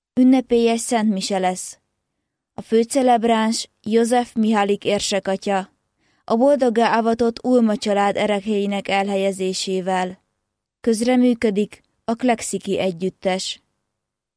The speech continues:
Ezután, október hatodikán vasárnap délben,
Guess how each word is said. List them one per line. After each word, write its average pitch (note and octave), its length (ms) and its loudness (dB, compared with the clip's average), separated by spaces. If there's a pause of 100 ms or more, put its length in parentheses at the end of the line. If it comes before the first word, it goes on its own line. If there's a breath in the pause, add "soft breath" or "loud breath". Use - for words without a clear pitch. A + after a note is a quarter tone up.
(160)
Ezután, A3 720 0 (100)
október G#3 480 -2
hatodikán G3+ 600 -2
vasárnap G#3 600 -2
délben, G#3 720 0